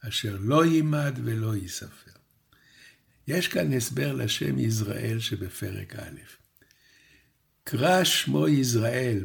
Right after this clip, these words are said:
מופיע בפרק א', "כי עוד מעט ופקדתי את דמי יזרעאל על בית יהוא, והשבתי ממלכות בית ישראל". הכינוי יזרעאל, מפרש רבי יוסף קארו, מהשורש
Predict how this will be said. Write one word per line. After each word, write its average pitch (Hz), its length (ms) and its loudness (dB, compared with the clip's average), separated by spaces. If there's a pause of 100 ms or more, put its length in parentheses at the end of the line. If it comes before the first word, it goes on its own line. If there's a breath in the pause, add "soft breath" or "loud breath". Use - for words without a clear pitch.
(120)
מופיע 98 460 -6
בפרק 90 560 -10
א', 95 220 -8 (180)
"כי - 160 -4
עוד 147 220 0
מעט 151 380 -2
ופקדתי 123 1000 -2 (400 loud breath)
את 110 160 -4
דמי 120 720 0
יזרעאל 113 1000 0 (260 loud breath)
על 110 180 -2
בית 120 400 -2
יהוא, 113 440 0 (540 loud breath)
והשבתי 110 720 0
ממלכות 120 800 0
בית 107 360 -2
ישראל". 107 500 -8 (920 soft breath)
הכינוי 143 480 2
יזרעאל, 151 540 2
מפרש 127 580 0
רבי 120 160 -2
יוסף 117 480 -2
קארו, 113 340 -4
מהשורש 120 680 -4